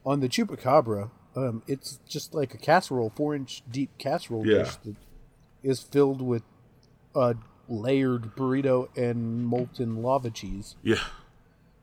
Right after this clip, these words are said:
Speaker 1: And, uh, it, I don't remember how much it was. It was, like, twenty-four bucks, something
Speaker 2: Yeah, it was
Speaker 1: like that.
Speaker 2: twenty-four,
Speaker 1: But it was a
Speaker 2: twenty-five,
Speaker 1: reasonable
Speaker 2: something like
Speaker 1: price
Speaker 2: that.
Speaker 1: for the amount of, it's a reasonable amount of food for the price.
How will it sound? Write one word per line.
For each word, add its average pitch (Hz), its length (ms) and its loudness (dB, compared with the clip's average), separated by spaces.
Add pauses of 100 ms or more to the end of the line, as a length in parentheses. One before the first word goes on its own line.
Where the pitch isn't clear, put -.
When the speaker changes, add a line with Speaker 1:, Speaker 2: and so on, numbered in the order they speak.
(920)
Speaker 1:
And, 135 240 2
uh, 135 540 2 (240)
it, 180 220 2
I 151 100 4
don't 220 140 6
remember 160 300 4
how 139 100 2
much 139 180 0
it 156 60 -4
was. 113 160 -4
It 120 40 -10
was, 131 40 -10
like, 127 120 0
twenty-four 143 380 -2
bucks, 143 260 -2
something 127 120 10
Speaker 2:
Yeah, 127 80 12
it 123 40 10
was 120 80 6
Speaker 1:
like 135 80 0
that. 139 40 4
Speaker 2:
twenty-four, 135 260 4
Speaker 1:
But - 60 10
it 131 80 12
was 240 100 8
a - 20 4 (100)
Speaker 2:
twenty-five, 185 300 6
Speaker 1:
reasonable 220 180 8
Speaker 2:
something 160 160 4
like 90 80 -4
Speaker 1:
price 143 280 6
Speaker 2:
that. - 60 -14
Speaker 1:
for 135 100 0
the 123 120 0
amount 135 280 2
of, 117 100 -2 (1400)
it's 190 160 0
a 190 60 6
reasonable 175 600 0
amount 156 400 0
of 127 220 0 (120)
food 196 280 -2
for 143 100 -4
the 127 80 -6
price. 120 580 2